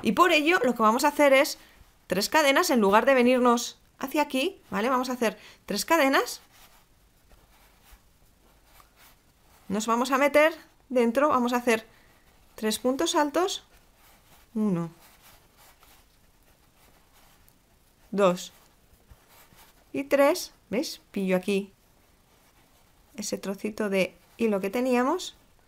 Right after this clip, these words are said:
Y ojo que ya estaba cerrando del todo y no hay que cerrar del todo, que hay que cambiar de color, que esta es la segunda vuelta, ¿vale? Y ahora que voy a volver al color gris que tenía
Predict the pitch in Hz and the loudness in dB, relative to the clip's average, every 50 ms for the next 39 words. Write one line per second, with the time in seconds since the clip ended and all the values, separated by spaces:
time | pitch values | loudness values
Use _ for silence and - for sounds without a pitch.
0 | _ - - - - - - _ - - 294 339 - - - - - - 277 - | _ -20 -20 -20 -20 -20 -20 _ -4 2 2 2 2 2 -4 0 0 0 0 2
1 | - 320 - 247 226 240 240 - 269 294 - 262 254 233 240 233 226 226 220 226 | 0 2 4 4 2 2 4 4 2 2 4 2 0 0 2 2 4 4 2 2
2 | 226 233 294 311 302 262 247 247 254 262 262 254 233 233 220 220 220 196 - 170 | 2 2 2 4 6 6 4 4 4 2 0 0 -2 0 2 2 0 2 4 2
3 | 170 170 196 214 214 214 226 226 226 220 208 214 190 175 156 143 143 - - - | 2 4 2 0 0 0 0 2 2 2 2 0 0 0 0 0 -2 -4 -8 -12
4 | - - - 214 226 220 202 - - - _ - _ _ _ _ - - - 226 | -8 -6 -4 -2 0 0 0 0 -4 -16 _ -20 _ _ _ _ -18 -8 -4 -2
5 | 220 226 220 208 190 170 151 147 147 143 135 143 139 160 - _ _ _ - - | 0 2 4 4 4 4 4 2 -2 -4 -4 -8 -8 -10 -10 _ _ _ -20 -20
6 | - _ _ _ - - 180 208 302 349 349 - - 214 214 226 254 262 262 285 | -20 _ _ _ -8 -6 -2 -2 -2 -4 -4 -4 0 2 4 4 4 2 2 4
7 | 285 277 277 277 269 277 277 277 - - 320 294 196 180 - _ _ - - 208 | 6 6 6 6 6 6 6 4 4 4 2 2 2 0 -8 _ _ -4 -2 -2
8 | 196 190 202 196 214 254 320 320 - _ _ _ _ _ _ _ _ _ _ - | -2 0 0 0 0 -2 -4 -10 -16 _ _ _ _ _ _ _ _ _ _ -8
9 | 190 190 202 190 - - - - - - 175 175 180 180 196 220 277 269 | -6 -2 0 0 0 -2 -4 -6 -6 -2 0 0 2 2 2 0 -2 -6